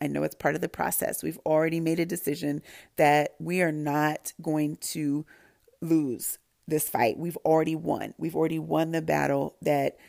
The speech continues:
many marriages don't, don't make it. We are, we've already won. We've already decided that regardless of what we go through, we're not going to leave each other. We're not going to, um,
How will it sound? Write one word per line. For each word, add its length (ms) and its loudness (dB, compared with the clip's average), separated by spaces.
many 260 0
marriages 520 0
don't, 340 -2
don't 240 2
make 280 -4
it. 220 -4
We 180 -2
are, 140 0
we've 280 -2
already 380 0
won. 320 -4
We've 140 -8
already 260 -2
decided 580 -4
that 160 -4
regardless 600 -2
of 100 -4
what 140 -4
we 80 -6
go 260 0
through, 360 -4
we're 120 2
not 400 0
going 200 -2
to 100 -4
leave 200 -2
each 140 -6
other. 220 0
We're 160 -4
not 400 -2
going 260 -4
to, 440 -2
um, 540 -2